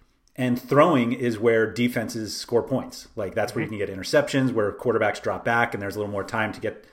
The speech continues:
Speaker 1: to either sack them or force fumbles. Like, that's where you get points. Um, so the Saints last week had one sack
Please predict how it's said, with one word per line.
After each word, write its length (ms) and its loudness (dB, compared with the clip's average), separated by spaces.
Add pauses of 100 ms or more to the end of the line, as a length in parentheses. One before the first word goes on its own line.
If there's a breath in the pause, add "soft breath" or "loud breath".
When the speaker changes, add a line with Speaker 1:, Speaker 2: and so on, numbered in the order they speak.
(160 soft breath)
Speaker 1:
to 160 0
either 220 0
sack 380 -2
them 300 2
or 260 -2
force 260 -4
fumbles. 420 2
Like, 180 0 (280 loud breath)
that's 340 2
where 80 4
you 80 2
get 160 0
points. 360 -10 (680 soft breath)
Um, 540 -4 (260)
so 640 4 (400)
the 80 -4
Saints 300 0
last 160 4
week 100 -2
had 180 0
one 180 4
sack 440 -4